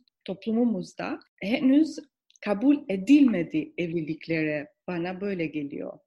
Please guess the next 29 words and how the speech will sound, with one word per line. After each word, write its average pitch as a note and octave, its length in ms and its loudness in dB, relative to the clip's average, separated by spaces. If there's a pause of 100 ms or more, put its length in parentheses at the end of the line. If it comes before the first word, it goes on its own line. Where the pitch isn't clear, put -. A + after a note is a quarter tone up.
(140)
Hala B3 560 -4
böyle A#3 220 -4
insanlar G#3 720 -4
var B3+ 240 -6
ki, E3 360 -6
e, F#3+ 320 0
neden F#3 520 2
oraya E3 320 0
gidip D#3 560 -6
bizim E3 300 -6
kızlara D#3+ 580 -6
evleniyorlar? D#3 920 -6 (140)
Neden F#3+ 360 -4
böyle F3 260 -4
evlilikleri D#3 760 -8
kabul E3 380 -8
ediyorlar? F3 680 -6
Ve C#4+ 240 6
neden C#4+ 520 4 (120)
bu C#4+ 140 0
kızların C4 580 4 (300)
aileleri G#3 840 2 (120)
bu F#3+ 260 0
ev-, F3+ 280 -2
tür G3+ 240 -4
evlilikleri E3+ 680 -4
yapmayı D#3 560 -4
kabul E3+ 380 -4 (100)
ediyorlar? - 640 -10